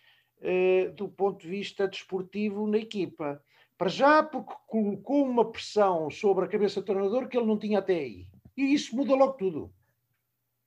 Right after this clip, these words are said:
Isso muda logo tudo. Ah, e, portanto, hum, as competições podem trazer-nos dinâmica boa,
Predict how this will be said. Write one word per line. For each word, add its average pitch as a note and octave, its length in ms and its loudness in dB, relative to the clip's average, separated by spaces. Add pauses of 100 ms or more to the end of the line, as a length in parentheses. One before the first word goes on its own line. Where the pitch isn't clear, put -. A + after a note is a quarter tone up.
(320)
Isso G#3 240 -8
muda A3+ 200 2
logo A3 220 4
tudo. B2 300 -6 (640)
Ah, G#3 600 8
e, B3 100 -4
portanto, - 600 2 (920)
hum, F#3 240 -10
as G#3+ 160 -2
competições A#3 720 -2
podem G#3 440 4
trazer-nos F3 1200 0
dinâmica F#3 760 -2
boa, G#3 760 6